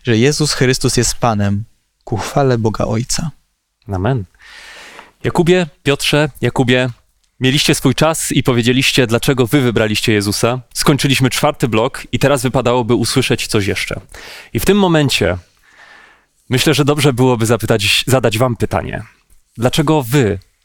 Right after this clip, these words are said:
Speaker 2: wybraliście Jezusa? Co w nim jest takiego, co was pociąga? Co was zachęca? Co daje wam siłę? Co daje wam nadzieję? Bo ten temat, jakkolwiek zawarty w tej starożytnej księdze Izajasza, on nie może być tym tematem, który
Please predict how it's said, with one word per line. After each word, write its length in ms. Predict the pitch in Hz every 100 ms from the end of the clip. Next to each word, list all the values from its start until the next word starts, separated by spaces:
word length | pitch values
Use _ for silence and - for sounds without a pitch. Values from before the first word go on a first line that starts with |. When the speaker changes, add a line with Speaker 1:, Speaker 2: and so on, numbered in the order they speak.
| -
Speaker 2:
wybraliście 560 | 113 104 98 95 -
Jezusa? 520 | 113 98 107 - 92 -
Co 180 | - 190
w 60 | 202
nim 100 | 202
jest 160 | 196
takiego, 400 | - - 147 147
co 200 | 131 139
was 200 | 113 110
pociąga? 600 | - 110 110 92 92 -
Co 220 | - - 165
was 180 | 175
zachęca? 640 | 117 123 113 113 104 - 98
Co 140 | -
daje 200 | 131 151
wam 180 | 143 139
siłę? 460 | - - 120 92 -
Co 160 | -
daje 220 | 120 135 139
wam 180 | 135
nadzieję? 520 | 120 110 110 90 - - _ - - - -
Bo 100 | 131
ten 160 | 131 131
temat, 600 | 160 180 98 - - - - 127
jakkolwiek 1000 | 113 - - 151 131 139 135 - - 117 -
zawarty 540 | 107 110 127 120 123
w 60 | -
tej 120 | 113
starożytnej 600 | - 120 113 127 - 131
księdze 480 | - - 123 117 117
Izajasza, 720 | 113 113 110 101 - 85 127 - - - -
on 220 | - 156 160
nie 80 |
może 220 | 180 202 170
być 200 | 139 -
tym 280 | - 165
tematem, 540 | 151 117 110 113 123 120
który 580 | - 127 117 113 110